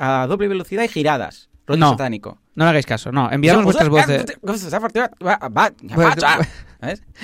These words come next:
Speaker 2: vuestras voces, eh, pero acaban que pasa, ¿no?
Speaker 1: Sí,
Speaker 2: Está al
Speaker 1: siempre.
Speaker 2: revés, pero al
Speaker 1: Sí.
Speaker 2: final dice que pasa bien. O sea, le ha dicho el que pasa girado. ¿Me
Speaker 1: Mm.
Speaker 2: entiendes o no?
Speaker 1: Claro,
Speaker 2: Bueno,
Speaker 1: sí,
Speaker 2: en
Speaker 1: lo ha
Speaker 2: fin.
Speaker 1: dicho al revés, eh, la persona para que quede bien.
Speaker 2: Para
Speaker 1: Oh,
Speaker 2: que quede
Speaker 1: o
Speaker 2: bien.
Speaker 1: mejor aún, mandadnos las notas, pero ya con todo girado. Y nosotros las <laughs> giraremos y,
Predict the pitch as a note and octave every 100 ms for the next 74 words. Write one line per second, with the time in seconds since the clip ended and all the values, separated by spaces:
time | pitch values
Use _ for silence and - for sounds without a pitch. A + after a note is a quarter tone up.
0 | A3 F#3+ - D#3 E3 D#3 G#3 E3+ D3 C3+
1 | C#3+ C3 C3+ D3 F3 A3+ G3 D3 C3+ C3
2 | F3 F3+ E3+ E3+ G#3 G#3 A3 - F3 D#3
3 | - D#3 F#3 A#3 E3 F#3+ E3 D3+ D3 E3+
4 | B2 A2 - - A#2+ B2 D#3 G3 E3+ D3+
5 | D#3 G#3+ A3+ - C#3+ D3+ A#2 - _ -
6 | C3 A#2+ D3+ G#3+ F3 A#2 - _ _ -
7 | D#3 F3 D#3 A#2+ F#3+ - E3 B2+ F3 D#3+
8 | F#3 F3 A#2 G#2 G2+ A2+ - F#3 F#3 A2
9 | A2+ B2+ A2 B2 - - - - C3+ C3+
10 | D3 C3+ F3+ E3 D3+ A#3 B3 A3+ G3+ A#2+
11 | - C3+ C#3+ C#3+ G#3 B3 F3+ A3 C4+ D3+
12 | C3 G#3+ A3+ - D#3 D3 F#3 E3 D3 F3+
13 | - D3 C3+ F#2+ - - B2+ F3 G3 F#3
14 | - - C3 C3 E3 F3+ A3 A2+ F#2+